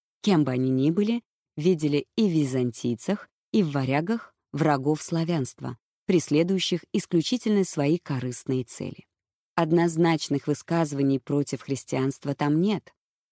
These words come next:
но многие сторонники подлинности Велесовой книги считают, что религиозная реформа Владимира Святого — нарушила естественный ход русской истории. Когда и как началось изучение книги в С С С Р?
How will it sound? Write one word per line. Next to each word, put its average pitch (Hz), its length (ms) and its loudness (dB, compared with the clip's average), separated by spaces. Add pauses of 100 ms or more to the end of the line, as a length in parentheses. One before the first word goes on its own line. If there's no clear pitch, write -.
(140)
но 262 140 6
многие 247 380 4
сторонники 233 880 2 (100)
подлинности 180 840 0 (160)
Велесовой 185 520 0
книги 185 360 -2
считают, 170 480 -2
что 160 280 -2
религиозная 139 880 2
реформа 131 540 0
Владимира 131 580 -2
Святого — 135 640 -4 (480)
нарушила 226 500 2
естественный 196 720 0
ход - 360 -4
русской 165 360 -4
истории. 127 540 -10 (1040)
Когда 151 680 -2 (100)
и 185 140 2
как 165 340 -2
началось 143 480 -2
изучение 135 680 0
книги 196 760 0
в 135 160 -8
С 143 240 -4
С 139 180 -10
С 123 240 -10
Р? 110 220 -16